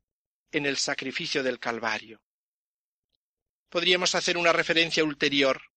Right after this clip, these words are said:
que en cierta manera sobrepasa ya el límite de lo que hemos determinado tratar de ese Cristo sobre la tierra, pero en cierta manera no lo sobrepasa. Me refiero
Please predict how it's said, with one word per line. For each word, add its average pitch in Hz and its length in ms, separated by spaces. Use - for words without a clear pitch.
que - 80
en 170 100
cierta 220 380
manera 214 300
sobrepasa 196 640
ya 175 180
el 151 100
límite 151 480
de 170 120
lo 175 120
que 202 100
hemos 220 460
determinado 170 800
tratar 160 520
de 180 120
ese - 260
Cristo 214 500
sobre 147 280
la 131 120
tierra, 135 420
pero 180 160
en 180 80
cierta 190 400
manera 160 400
no 208 140
lo 196 100
sobrepasa. 123 760
Me 175 140
refiero 220 600